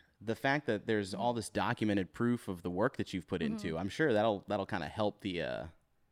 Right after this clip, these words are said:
Speaker 2: Or they might be like, "That was not a certified electrician." <laughs>
Speaker 1: Oh,
Speaker 2: I'm
Speaker 1: yeah,
Speaker 2: just
Speaker 1: yeah,
Speaker 2: kidding.
Speaker 1: right.
Speaker 2: I'm like, "No, this was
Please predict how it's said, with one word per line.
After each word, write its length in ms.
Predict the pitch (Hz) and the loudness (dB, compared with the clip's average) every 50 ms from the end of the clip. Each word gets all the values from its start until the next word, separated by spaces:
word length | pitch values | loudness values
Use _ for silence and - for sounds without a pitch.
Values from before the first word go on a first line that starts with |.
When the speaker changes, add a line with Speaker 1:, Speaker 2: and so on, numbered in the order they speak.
| _ _ _ _ _ _ _ _ _ _ - | _ _ _ _ _ _ _ _ _ _ 6
Speaker 2:
Or 160 | 285 302 339 | 8 10 10
they 100 | 311 294 | 10 8
might 240 | 285 277 262 262 214 | 6 6 4 4 2
be 140 | 240 247 240 | 0 0 2
like, 280 | 220 208 190 185 - - _ _ _ _ - | 2 2 2 2 0 -6 _ _ _ _ -4
"That 160 | - 196 - | -2 -2 -2
was 140 | 180 190 - 202 | -2 -4 -4 -4
not 280 | 202 185 175 180 - | -2 0 -2 -2 -4
a 40 | 196 | -6
certified 500 | - - - 262 233 240 - - 214 208 | -6 0 2 2 2 4 6 6 6 6
electrician." 680 | 214 202 214 208 208 - - 247 240 - 262 247 254 285 | 6 4 2 0 0 0 0 2 2 4 4 6 6 6
<laughs> 0 | |
Speaker 1:
Oh, 220 | 220 220 - - - | 6 6 4 6 6
Speaker 2:
I'm 380 | - - - - - 554 587 - | 6 6 6 8 8 8 8 8
Speaker 1:
yeah, 320 | 508 539 571 - - 880 | 8 6 6 6 4 4
Speaker 2:
just 80 | - - - | 4 2 0
Speaker 1:
yeah, 140 | - - 92 | -2 0 0
Speaker 2:
kidding. 140 | - 622 - | 0 2 2
Speaker 1:
right. 280 | 95 92 92 92 95 - - - - - - - | 2 2 2 0 -2 -4 -8 -12 -16 -14 -8 -6
Speaker 2:
I'm 120 | 427 440 | -6 -4
like, 160 | 453 466 392 | -4 -4 -4
"No, 120 | 415 415 403 | -2 -2 -2
this 120 | 427 403 | -2 -2
was 140 | 480 494 | -2 -2